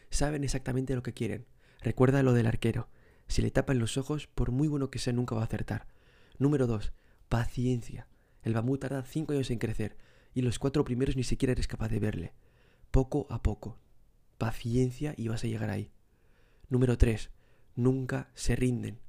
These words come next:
Si juntas la paciencia con esto, vas a poder conseguir lo que quieras. No te puedes rendir. Número cuatro, saben que pueden conseguirlo. Eres capaz de conseguir cualquier cosa en la vida,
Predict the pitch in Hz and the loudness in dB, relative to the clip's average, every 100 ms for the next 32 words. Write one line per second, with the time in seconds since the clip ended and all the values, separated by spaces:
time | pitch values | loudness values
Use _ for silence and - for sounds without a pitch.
0 | - - - - 123 - 139 147 143 131 | -20 -20 -20 -4 -2 0 0 0 0 0
1 | 123 113 - - 113 147 - 165 - _ | -2 -2 -2 -2 0 0 0 -6 -10 _
2 | _ _ - 120 123 123 123 117 117 120 | _ _ -6 0 0 0 -2 -2 -2 -2
3 | 113 - 110 95 - - - - - 120 | -2 -4 -2 -2 -2 -4 -10 -20 -2 0
4 | 123 135 127 120 117 110 107 - - - | 2 2 4 2 2 0 -2 -4 -6 -12
5 | _ _ _ _ - 127 131 127 120 - | _ _ _ _ 2 4 4 2 0 0
6 | 110 - - - - 123 131 135 127 131 | -2 -6 -20 -18 6 6 6 2 0 2
7 | 123 120 113 113 110 104 98 - _ - | 0 -2 -2 0 0 -2 -6 -12 _ -20
8 | - - 104 104 - 139 131 127 117 120 | -20 2 6 6 4 2 2 -2 -2 -2
9 | 131 - - 123 117 - 135 - 127 123 | -2 -4 -2 0 0 0 0 0 -4 -2
10 | 113 110 104 107 | -2 -2 -4 -8